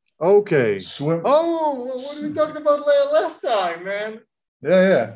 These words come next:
Speaker 1: Yeah,
Speaker 2: Yeah, we,
Speaker 1: it's
Speaker 2: we
Speaker 1: good.
Speaker 2: can, we can add some more stuff. We can add some
Speaker 1: Yeah,
Speaker 2: more
Speaker 1: it's
Speaker 2: stuff.
Speaker 1: good. I, I like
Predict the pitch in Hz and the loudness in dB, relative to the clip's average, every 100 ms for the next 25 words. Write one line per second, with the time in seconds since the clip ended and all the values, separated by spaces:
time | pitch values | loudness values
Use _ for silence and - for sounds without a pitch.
0 | - 147 190 269 294 240 165 143 147 151 | -14 -2 4 6 6 6 4 4 2 2
1 | 156 175 185 135 143 135 160 190 190 156 | 6 8 6 4 -4 -2 4 4 4 2
2 | 160 151 - 113 - 120 117 139 143 196 | 4 2 2 -2 -2 -10 -8 -4 2 4
3 | 277 240 165 - 226 320 294 208 190 190 | 6 4 0 0 0 4 4 4 0 0
4 | 185 220 269 | -4 -8 -10